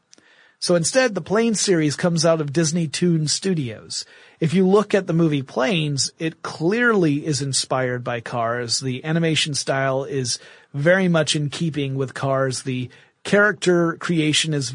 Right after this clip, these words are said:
is unquestionably of that, uh, style, but it's not Pixar. So I wanted to point that out just because it was interesting to see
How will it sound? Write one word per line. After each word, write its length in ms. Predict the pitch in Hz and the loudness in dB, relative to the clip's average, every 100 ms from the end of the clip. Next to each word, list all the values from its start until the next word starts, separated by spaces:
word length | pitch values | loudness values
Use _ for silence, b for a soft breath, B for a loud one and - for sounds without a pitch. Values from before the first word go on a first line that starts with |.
| - | -12
is 500 | 151 139 135 120 - _ _ _ _ _ _ _ _ _ _ 196 | -4 -2 0 -4 -10 _ _ _ _ _ _ _ _ _ _ -2
unquestionably 1300 | 208 190 - - 170 175 - 156 131 117 110 110 - b b b b - | 0 0 -6 -2 0 2 0 -4 -6 -6 -10 -12 -18 b b b b 0
of 360 | 170 170 151 135 | 4 4 2 2
that, 320 | 143 139 - _ _ _ _ | 2 0 -2 _ _ _ _
uh, 260 | 139 127 117 | -4 -4 -4
style, 640 | - 147 139 110 73 - b b b b b - | -2 0 0 0 -10 -20 b b b b b 0
but 160 | 165 | 2
it's 220 | 175 170 170 | 2 0 0
not 280 | 170 170 | 2 0
Pixar. 540 | - 156 - 123 104 - _ _ _ _ - | -2 -4 -2 -6 -8 -16 _ _ _ _ -8
So 580 | - 165 156 156 147 - | 0 2 4 4 2 -2
I 120 | 160 | -2
wanted 200 | 170 220 | 2 2
to 60 | 190 | 2
point 240 | 180 185 | 0 0
that 140 | 156 165 | 0 2
out 280 | 208 160 | 4 4
just 200 | 151 156 | 2 -4
because 500 | 160 160 147 139 127 - | -4 0 0 0 -4 -8
it 80 | 156 | -4
was 140 | 143 | -2
interesting 420 | 175 180 170 170 | -2 -2 -2 -2
to 60 | 139 | -2
see 460 | - 170 151 143 | -2 0 0 -2